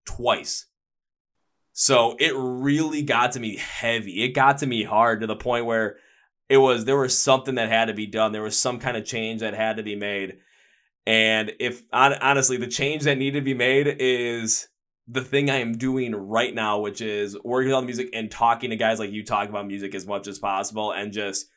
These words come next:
really trying to get people into rock, metal, and all their subgenres as much as possible and all the great bands that are coming out as well, because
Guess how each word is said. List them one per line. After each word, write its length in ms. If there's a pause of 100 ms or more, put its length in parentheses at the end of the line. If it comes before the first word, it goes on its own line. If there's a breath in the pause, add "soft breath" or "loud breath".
(240)
really 260
trying 220
to 80
get 460
people 340
into 580 (180 soft breath)
rock, 340
metal, 200
and 80
all 240
their 120
subgenres 600
as 80
much 240
as 80
possible 380
and 80
all 80
the 80
great 320
bands 220
that 100
are 40
coming 240
out 140
as 80
well, 140
because 420